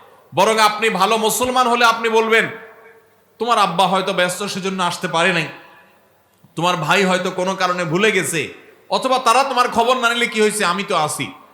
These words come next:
আমি তো তোমার পাশে আছি, তোমাকে দেখব।" এটা হলো মুসলমানের আচরণ, এটা হলো মুসলমানের। আর ওই যে খোঁচা দিয়ে কথা বলা, ওইটা হলো অমুসলিমের আচরণ, সেটা কোনো মুসলমানের আচরণ হতে পারে না। ভাইরা আমার,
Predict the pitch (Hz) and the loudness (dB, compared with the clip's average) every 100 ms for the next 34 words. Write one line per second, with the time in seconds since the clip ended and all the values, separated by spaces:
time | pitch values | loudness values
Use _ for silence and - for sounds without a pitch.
0 | _ - 190 233 226 214 202 202 185 214 | _ -4 -4 -2 -4 -4 -4 -4 -4 -2
1 | 180 170 180 170 160 165 147 147 131 113 | -2 -2 -4 -6 -6 -4 -4 -4 -4 -8
2 | - - _ 170 165 175 170 160 - 175 | -10 -20 _ -8 -4 -4 -4 -6 -6 -6
3 | 156 143 117 - 90 - - _ _ 143 | -6 -4 -6 -6 -14 -14 -20 _ _ -8
4 | 160 156 170 160 190 190 196 226 269 311 | -4 -2 -2 -4 -4 0 2 4 4 2
5 | - - - - - - - 175 214 208 | -2 -14 -20 -20 -20 -12 0 2 2 0
6 | - 202 202 226 233 233 233 220 226 220 | -2 -4 0 0 2 -2 0 0 2 2
7 | 208 208 202 202 214 233 269 294 339 - | 2 0 0 0 2 4 6 4 2 -2
8 | - - - 208 226 226 220 208 190 - | -12 -8 -4 -2 -4 -4 -2 0 0 -2
9 | 185 170 156 165 165 170 165 160 202 190 | -4 -4 -8 -8 -6 -6 -6 -6 -6 -6
10 | 175 151 - 143 139 135 165 175 208 247 | -4 -4 -4 -6 -6 -8 0 2 6 6
11 | 294 - - - - - _ - 90 85 | 4 0 -10 -20 -20 -20 _ -12 -12 -12
12 | 82 71 67 _ _ _ _ _ _ - | -14 -18 -20 _ _ _ _ _ _ -4
13 | 147 170 165 160 | 0 2 2 -2